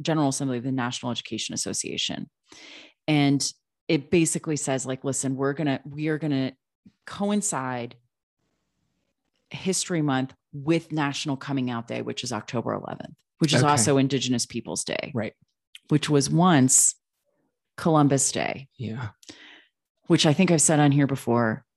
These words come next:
Speaker 1: he's a genocidal maniac. We're not celebrating his
Speaker 2: Yes.
Speaker 1: day.
Speaker 2: If you read the book, Lies My History Teacher Told Me,
Speaker 1: You will never celebrate Columbus Day
Speaker 2: you'll
Speaker 1: again.
Speaker 2: never ce-, celebrate Columbus Day again.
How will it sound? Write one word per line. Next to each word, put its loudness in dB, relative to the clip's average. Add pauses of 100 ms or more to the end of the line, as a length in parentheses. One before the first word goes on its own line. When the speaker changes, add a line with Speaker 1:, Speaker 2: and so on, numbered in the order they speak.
(500)
Speaker 1:
he's 2
a -2
genocidal 0
maniac. -4 (160)
We're 0
not 0
celebrating -6
his 2
Speaker 2:
Yes. 2
Speaker 1:
day. -14
Speaker 2:
If -2
you 2
read 2
the 0
book, 0
Lies -2
My -6
History -6
Teacher -6
Told -4
Me, -8 (360)
Speaker 1:
You -2
will 2
never 2
celebrate -6
Columbus -6
Day 0
Speaker 2:
you'll 4
Speaker 1:
again. 2
Speaker 2:
never 0
ce-, -2
celebrate -4
Columbus -6
Day -4
again. -6